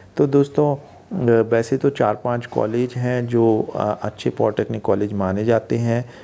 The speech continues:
वहाँ पर, अ, कैंपस आते हैं लगातार। लेकिन दोस्तों आप लोग जो जहाँ के विद्यार्थी हैं, जैसे भोपाल के हैं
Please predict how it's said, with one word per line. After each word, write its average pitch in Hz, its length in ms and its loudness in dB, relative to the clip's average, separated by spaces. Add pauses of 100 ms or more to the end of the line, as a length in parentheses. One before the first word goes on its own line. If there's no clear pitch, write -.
(160)
वहाँ 113 300 0
पर, 120 280 0
अ, 117 60 -10 (300)
कैंपस 107 720 0 (200)
आते 101 400 0
हैं 110 120 0
लगातार। 107 600 0 (340)
लेकिन 135 260 0
दोस्तों 139 320 0
आप 117 380 -2
लोग 131 180 2
जो 123 280 2
जहाँ 120 360 0
के 131 120 0
विद्यार्थी 110 560 -2
हैं, 110 120 -2
जैसे 107 200 -2
भोपाल 104 580 0
के 110 140 -2
हैं 107 260 -4